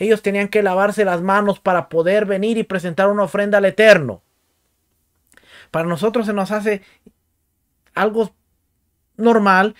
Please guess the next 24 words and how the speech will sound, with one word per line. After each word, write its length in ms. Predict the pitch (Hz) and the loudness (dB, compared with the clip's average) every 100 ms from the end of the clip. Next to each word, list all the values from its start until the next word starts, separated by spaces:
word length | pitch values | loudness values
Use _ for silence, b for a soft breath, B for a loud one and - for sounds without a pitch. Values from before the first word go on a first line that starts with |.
| b | b
el 160 | - 196 | -6 -6
poder 300 | 180 185 202 | -2 2 2
venir 300 | 202 202 226 | 2 0 -2
y 80 | 220 | 0
traer 240 | 185 180 | 2 2
el 140 | 202 202 | 2 2
pan 220 | 202 214 | 2 2
y 60 | |
presentarlo 560 | 208 180 175 165 190 196 | -2 -6 -6 0 2 2
al 80 | 185 | 2
Eterno 400 | 170 202 202 208 | 2 2 2 0
y 40 | |
decir, 220 | 185 214 | -2 -2
"¿Y 60 | 214 | -4
por 140 | 214 | -4
qué 100 | 208 | -4
me 100 | 320 | -4
tengo 280 | 311 311 294 | -2 -4 -2
que 100 | 262 | 0
lavar 220 | 262 247 | 2 4
las 120 | 247 226 | 2 0
manos?". 360 | 233 196 160 B B B | -2 -2 -6 B B B
Porque 480 | 180 185 - 165 139 b | -6 -6 -4 -10 -10 b
aún 540 | 143 151 196 277 254 | -4 0 2 0 -2